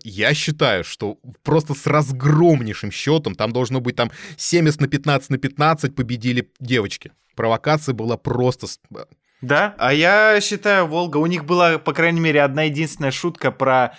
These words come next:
Speaker 2: э, женщин-любителя и квиз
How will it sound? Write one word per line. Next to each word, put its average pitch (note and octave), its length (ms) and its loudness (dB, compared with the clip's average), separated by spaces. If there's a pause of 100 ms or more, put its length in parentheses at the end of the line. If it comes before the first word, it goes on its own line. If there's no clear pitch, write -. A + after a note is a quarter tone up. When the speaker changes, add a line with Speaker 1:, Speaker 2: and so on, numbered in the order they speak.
(240)
Speaker 2:
э, A#2+ 380 0
женщин-любителя C3+ 1120 -2
и A#2 460 -4
квиз D#3 460 -4